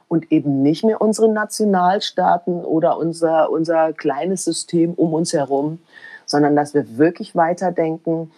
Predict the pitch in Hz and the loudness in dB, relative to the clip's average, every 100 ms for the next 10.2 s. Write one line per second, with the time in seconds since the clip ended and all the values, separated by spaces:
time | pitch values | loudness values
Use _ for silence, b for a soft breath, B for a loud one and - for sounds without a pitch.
0 | b b b 147 147 147 160 156 147 143 | b b b -2 2 2 0 0 -2 2
1 | 170 175 170 170 170 - 151 147 151 - | 0 0 -2 -2 -2 0 0 2 -2 0
2 | 123 135 143 147 - b b b _ 147 | 0 2 0 -2 -18 b b b _ -6
3 | 123 - 139 - - - 127 180 196 180 | -2 0 -2 -4 -12 -4 0 2 2 0
4 | 147 147 165 190 190 214 254 _ _ _ | 0 -2 -2 -2 -2 -4 -10 _ _ _
5 | - 147 127 127 - - 247 - 175 123 | -10 -2 0 0 0 -2 0 0 -4 -4
6 | 123 208 - - B B B _ - 151 | -4 -4 -6 -20 B B B _ -8 -6
7 | 135 131 127 123 123 123 127 117 147 160 | -6 0 0 2 -2 -2 -6 0 2 2
8 | 170 - 254 247 220 202 190 156 147 170 | 0 0 2 4 2 -2 -2 -2 -4 -4
9 | 165 160 156 165 - 151 151 151 147 147 | -2 0 2 2 0 -4 0 0 0 -4
10 | 143 | -8